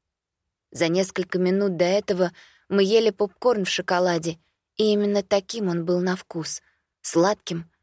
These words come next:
и соленым. Взрыв мыслей заставил меня остановиться.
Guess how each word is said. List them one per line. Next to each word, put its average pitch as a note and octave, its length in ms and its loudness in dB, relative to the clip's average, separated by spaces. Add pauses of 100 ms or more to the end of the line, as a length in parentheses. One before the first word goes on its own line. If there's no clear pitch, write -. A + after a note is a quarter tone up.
(420)
и E3+ 80 -8
соленым. E3+ 640 0 (1000)
Взрыв F3+ 420 0
мыслей F#3+ 420 0
заставил F3 500 0
меня F3 300 0
остановиться. F3 840 -2